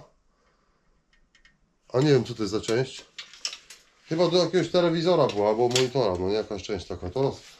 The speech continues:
dokręcimy to. Co, tableta robimy dzisiaj?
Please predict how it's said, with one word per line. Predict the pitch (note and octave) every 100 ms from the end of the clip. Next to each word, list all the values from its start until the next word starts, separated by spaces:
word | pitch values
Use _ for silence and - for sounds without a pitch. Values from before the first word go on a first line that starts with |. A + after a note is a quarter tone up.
| _ _ -
dokręcimy | C3 - C3+ - D#3+ D3
to. | D#3+ D#3+ C#3+ - - _
Co, | C#3+
tableta | B2+ B2 D#3 D#3 C#3
robimy | D3 C#3+ E3+ G#3+ G#3 - -
dzisiaj? | C#3 G3